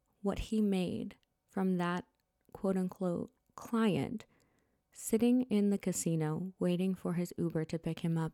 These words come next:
to take him to the airport. So actually, we were negative a hundred and eighty dollars for the flights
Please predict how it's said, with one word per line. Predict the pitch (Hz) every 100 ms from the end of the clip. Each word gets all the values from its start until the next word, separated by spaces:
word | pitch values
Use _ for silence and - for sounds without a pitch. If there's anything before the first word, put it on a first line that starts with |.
| -
to | -
take | - 160 -
him | 165
to | - 160
the | -
airport. | 156 156 - 160 160 - _ _ _ _ _ _ _ _ _ _ _ _ _ _ _
So | - 220 220
actually, | 226 233 202 175 165 - _ _ _ _ _ -
we | 202 214
were | 220
negative | 208 180 175 170 165
a |
hundred | 165 160 160 151
and | -
eighty | 156 156
dollars | 156 147 143 - 170 170 - _ _ _ _ _ _ _ _ _ _ _ _ -
for | - 180
the | 175
flights | - 185 123 95 -